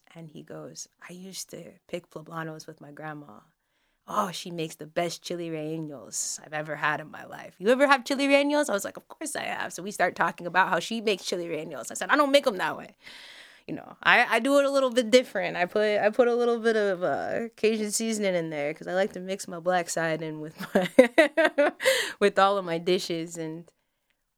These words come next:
but just having, having these conversations and this just genuine connection with food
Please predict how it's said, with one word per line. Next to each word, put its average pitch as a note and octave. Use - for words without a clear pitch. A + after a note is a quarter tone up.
but G3
just F#3
having, F#3
having G#3
these E3
conversations E3+
and D#3
this D#3
just D#3+
genuine F3+
connection D#3+
with D#3
food F3+